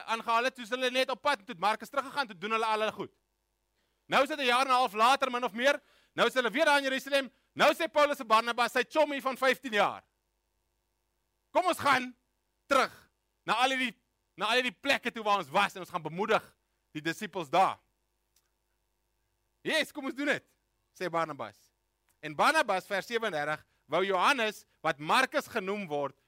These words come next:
saamneem. Maar Paulus het dit nie reg geag om hom saam te neem wat van Pamfilia af hulle verlaat het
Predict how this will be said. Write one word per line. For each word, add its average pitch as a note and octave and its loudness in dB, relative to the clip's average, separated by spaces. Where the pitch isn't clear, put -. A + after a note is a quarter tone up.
saamneem. G#3+ 2
Maar F3+ 2
Paulus C#4 4
het A3+ 0
dit G#3+ -2
nie A#3+ 0
reg A#3 2
geag A#3+ 0
om G#3 -4
hom G#3 0
saam B3 2
te A#3 -6
neem G#3+ -2
wat F#3 0
van G#3+ -4
Pamfilia A#3+ 0
af G#3 0
hulle G3 -2
verlaat G#3 2
het C#3+ -6